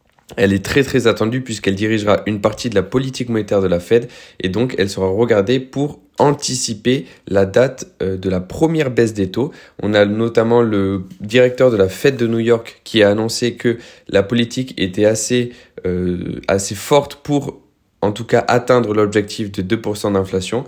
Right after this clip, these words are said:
mais qu'il était encore trop tôt pour procéder à une baisse de taux directeur.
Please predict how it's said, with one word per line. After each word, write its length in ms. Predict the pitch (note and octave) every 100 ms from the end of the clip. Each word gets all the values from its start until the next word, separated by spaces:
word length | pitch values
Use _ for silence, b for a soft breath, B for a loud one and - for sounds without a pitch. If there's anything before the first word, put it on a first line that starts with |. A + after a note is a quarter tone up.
| B B B
mais 260 | G#2 B2 C3
qu'il 180 | - G#2+
était 200 | G2+ G2+
encore 240 | G2 F#2+
trop 140 | - F#2
tôt 160 | A#2+
pour 320 | A#2+ A#2+ B2+ B B _
procéder 520 | - A#2+ G2 G#2+ B2+
à 60 | F#2+
une 180 | F#2+ F#2+
baisse 340 | A#2 B2 -
de 140 | G#2 F#2+
taux 240 | F#2 C3+
directeur. 420 | B2+ G2+ F#2 -